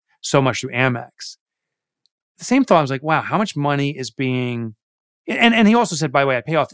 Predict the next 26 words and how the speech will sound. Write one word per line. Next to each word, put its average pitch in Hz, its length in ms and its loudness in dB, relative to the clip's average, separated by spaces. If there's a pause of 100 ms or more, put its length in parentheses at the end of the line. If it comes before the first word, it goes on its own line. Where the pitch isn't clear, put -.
(100)
everything 170 560 -2
every 135 200 -4
month, 120 320 -6
so 127 240 -4
I 151 160 4
don't 151 140 2
incur 131 240 -4
any 117 100 -6
cost." - 440 -14
At - 840 -20
the - 60 -12
same 233 140 0
time, 190 120 4
it's 147 80 2
like, 131 100 0
how 180 380 0
many 185 560 0 (440)
expenses 139 420 0
are 139 60 2
not 135 240 4
being 135 160 -4
scrutinized 123 760 -4
on 123 200 -2
that 110 180 -4
Amex 113 340 -8
card 113 360 -8